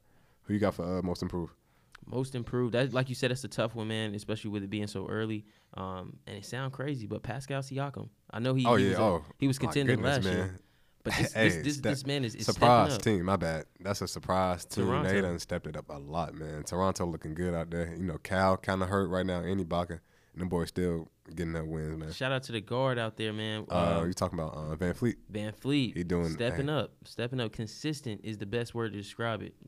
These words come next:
Speaker 2: The consistent. This is a guy that's definitely not scared, um, you know, playing ball, but gonna keep, keep going. Who
Speaker 1: Yeah.
Speaker 2: you got? Uh, mm,
Speaker 1: Defensive player of the year?
Speaker 2: Defensive player of the year.
Speaker 1: Um, I'm gonna just go ahead and we gotta get at the, uh,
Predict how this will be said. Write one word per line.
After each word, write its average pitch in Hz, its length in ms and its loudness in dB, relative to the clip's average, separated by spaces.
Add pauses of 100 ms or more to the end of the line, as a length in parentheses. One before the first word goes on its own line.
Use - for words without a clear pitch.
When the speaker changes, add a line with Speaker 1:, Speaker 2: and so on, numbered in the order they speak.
Speaker 2:
The 101 80 -8
consistent. - 720 -8
This 104 140 -14
is 104 80 -14
a 107 60 -8
guy 110 180 -6
that's 104 180 -6
definitely 113 380 -8
not 104 200 -8
scared, 113 460 -4 (440)
um, 85 240 -12
you 101 80 -8
know, 98 120 -8
playing 98 280 -10
ball, 101 220 -4
but 92 200 -8 (160)
gonna 101 140 -10
keep, - 340 -10
keep 95 200 -10
going. 101 200 -8
Who 127 60 -4
Speaker 1:
Yeah. 127 60 -4
Speaker 2:
you 127 100 -4
got? 120 280 -2 (500)
Uh, 104 400 -2 (1200)
mm, 113 120 -14
Speaker 1:
Defensive 87 360 -4
player 92 120 0
of 87 60 0
the 90 80 0
year? 104 160 0
Speaker 2:
Defensive 135 440 -4
player 95 180 -6
of 92 60 -8
the 95 60 -10
year. 92 200 -12 (320)
Speaker 1:
Um, 78 240 -12 (760)
I'm 80 120 -6
gonna 85 100 -4
just 82 180 -6
go 82 140 -2
ahead 85 200 -2
and 80 180 -6
we 85 60 -8
gotta 82 160 -4
get 82 140 -6
at 85 120 -8
the, - 120 -10
uh, 78 300 -10